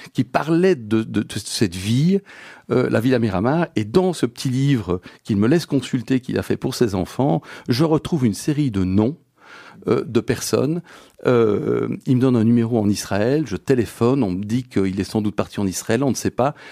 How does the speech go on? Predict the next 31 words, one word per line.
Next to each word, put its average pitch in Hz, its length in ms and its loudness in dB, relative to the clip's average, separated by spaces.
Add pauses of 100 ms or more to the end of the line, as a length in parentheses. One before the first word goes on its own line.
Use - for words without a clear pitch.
(160)
Je - 80 -18
pars 135 160 0
dans 139 120 2
des 120 100 0
pistes, - 420 -6
je - 80 -2
tombe 123 200 0
sur, - 200 -12 (640)
sur - 240 -2
différents 143 500 0
noms 131 180 2
de 117 40 -14
personnes 113 380 -2
qui - 120 -4
ont 104 120 -4 (320)
séjourné 135 760 2
dans 104 120 -2
la 101 100 -2
Villa 104 240 -2
Miramar, 92 600 -2 (340)
et 110 100 0
puis 185 200 0
je 123 140 2
tombe 143 340 0
sur 104 260 -4
un, 107 240 -2 (340)
une - 180 -2
personne, 135 720 0
euh, 113 520 -2 (360)
Marcel 131 400 -2
Friedman, 87 480 -6